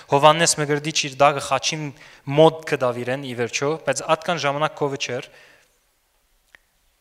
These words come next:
Բայց դգարացավ մը Հիսուս կամ ոչ։ Չի դգարացավ։ Ատկան ահռելի ձանրության և նեղության առջև ինչպես չի դգարանար գոր, և ինչպես կրցավ վաստկիլ, ը,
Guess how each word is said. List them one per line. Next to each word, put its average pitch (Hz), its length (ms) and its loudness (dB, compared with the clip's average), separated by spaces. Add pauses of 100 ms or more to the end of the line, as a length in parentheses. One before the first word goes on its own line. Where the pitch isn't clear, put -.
(1500)
Բայց 123 160 -6
դգարացավ 156 640 4
մը 240 100 -4
Հիսուս 220 360 -8
կամ 165 240 -8
ոչ։ 151 200 -12 (1120)
Չի 202 140 -10
դգարացավ։ 123 640 -4 (160)
Ատկան 202 440 2
ահռելի 156 500 -4
ձանրության 147 640 -4
և 147 80 -10
նեղության 135 420 -8
առջև 151 300 -8
ինչպես 180 240 -10
չի - 140 -10
դգարանար 120 500 -6
գոր, 147 200 -6 (420)
և 151 180 -2
ինչպես 262 320 -4
կրցավ 151 380 -4
վաստկիլ, 131 720 -4
ը, - 640 -16